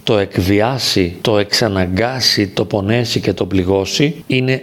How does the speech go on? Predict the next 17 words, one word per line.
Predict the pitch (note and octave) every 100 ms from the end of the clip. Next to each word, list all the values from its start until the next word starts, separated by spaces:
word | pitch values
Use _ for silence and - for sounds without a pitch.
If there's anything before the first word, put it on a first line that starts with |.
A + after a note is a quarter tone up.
| -
διαφορετικό | G#2+ A2 G2+ - G#2+ F#2+ F#2+ F2+ G#2 A2 D3+ -
από | - A2 A2+ A2+
το | A2
να | G2+
το | G2 G2+
προσεγγίσει | G2+ F#2+ - F#2+ G#2 B2+ - G2+ - -
ερωτικά | A2 G#2 G2 - - - B2+
και | B2+ -
σεξουαλικά | F#2+ G2+ - G#2 F#2 F2 - G#2+ B2 C#3+
με | - A2
έναν | B2 C3 B2 - -
ευγενικό, | A#2 G2 G2 G#2 G2+ F#2+ - C3+ C3 G2 E2 -
ερωτικό | A2+ G#2+ G2+ - G2 - C#3+
τρόπο, | C#3+ A2+ F#2+ F2+ A2 C#3+ - -
προσπαθώντας | A2+ A2 G2 - G#2 F#2+ - B2+ A2+ G2 B2 - -
να | A2+ A2
αποσπάσει | G2 - G2 - - G#2 A2 - D3 D3